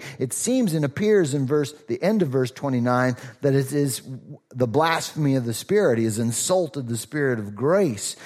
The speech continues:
And so we see the severity of this punishment. They had so much revelation, so much understanding, and yet rejected God. And so those who have this full revelation, full understanding, and still walk away and say, "I don't want to have anything to do with it,"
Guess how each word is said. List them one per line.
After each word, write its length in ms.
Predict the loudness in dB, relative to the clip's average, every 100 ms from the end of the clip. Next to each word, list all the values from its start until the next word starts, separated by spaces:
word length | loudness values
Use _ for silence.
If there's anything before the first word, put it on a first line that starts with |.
| -12 -6
And 120 | -4
so 120 | -2
we 140 | -2
see 300 | -2 -2 -2
the 160 | 0 0
severity 680 | -2 0 4 6 4 2 0
of 80 |
this 140 | 0 -2
punishment. 320 | -2 -2 2
They 80 | 2
had 160 | 2
so 280 | 0 0 2
much 220 | 4 2
revelation, 720 | 2 2 4 6 4 2 -4 -10 -14
so 320 | -10 2 4
much 300 | 6 4 0 -12 -14 0
understanding, 880 | 2 2 0 -2 0 2 2 2 0 -2
and 180 | -2 2
yet 300 | 4 4 4
rejected 640 | -4 0 2 2 2 -6 2
God. 380 | 4 4 2 -2 -6
And 140 | -4 0
so 180 | 0
those 460 | 2 6 6 4 0
who 140 | 0
have 500 | 2 4 4 2 -6 0
this 180 | 0
full 440 | -2 0 4 6 6
revelation, 680 | 6 6 6 6 6 0 -6
full 360 | 0 4 4
understanding, 560 | 4 0 2 2 4 2
and 100 | 0
still 300 | 2 2 6
walk 320 | 6 4 2
away 240 | 4 6
and 80 | 6
say, 160 | 4 4
"I 100 | 6
don't 140 | 6
want 140 | 4 2
to 40 |
have 100 | 2
anything 220 | 2 0
to 60 | 0
do 140 | 0
with 180 | 2 2
it," 120 | 0